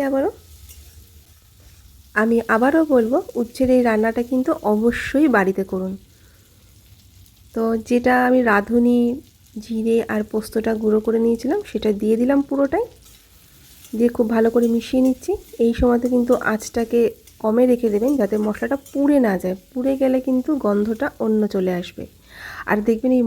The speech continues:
মশলাটা দেওয়ার পর অসাধারণ একটা গন্ধ বেরোবে। দিয়ে দিলাম অর্ধেক চামচ মতো চিনি টেস্টটাকে একটু ব্যালেন্স করার জন্য। খুব ভালো করে নাড়িয়ে চাড়িয়ে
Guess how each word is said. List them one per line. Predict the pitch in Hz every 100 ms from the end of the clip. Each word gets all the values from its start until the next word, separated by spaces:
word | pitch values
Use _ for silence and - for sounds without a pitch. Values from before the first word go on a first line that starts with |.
| 214
মশলাটা | 214 - 247 254
দেওয়ার | 214 208 233
পর | 233 240 - - 196
অসাধারণ | 196 - 208 208 202 196
একটা | 190 190
গন্ধ | 185 180 180
বেরোবে। | 185 180 196 - _ _ - - -
দিয়ে | 240 247
দিলাম | 262 262
অর্ধেক | 226 220 240 240
চামচ | 240 240 233
মতো | 233 233 226
চিনি | 233 233 415 - -
টেস্টটাকে | 220 - 214 214
একটু | 208 208 196
ব্যালেন্স | 185 196 254 247
করার | 262 262 254
জন্য। | 269 285 - - _ _ _ _ - -
খুব | 233 208 202
ভালো | 214 196 220
করে | 220 214 208
নাড়িয়ে | 202 208 233
চাড়িয়ে | 240 254 285